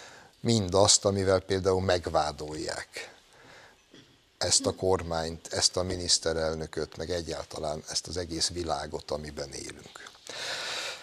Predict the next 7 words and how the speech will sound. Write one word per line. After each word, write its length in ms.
Mindegy, 440
velük 300
is 140
együtt 360
kell 200
élnünk. 480
Ugye 280